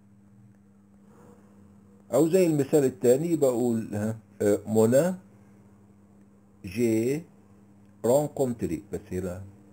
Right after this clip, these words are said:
في أو تبعي. طيب، آه، منى، آه، أنا، آه،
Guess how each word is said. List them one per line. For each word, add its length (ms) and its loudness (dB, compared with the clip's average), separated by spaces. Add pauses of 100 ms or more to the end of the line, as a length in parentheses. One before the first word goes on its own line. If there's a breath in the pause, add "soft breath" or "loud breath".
في 120 -8
أو 140 -10
تبعي. 340 -10 (840 loud breath)
طيب، 160 0 (460)
آه، 200 2 (120)
منى، 340 4 (420)
آه، 220 2 (140)
أنا، 420 4 (440)
آه، 220 -2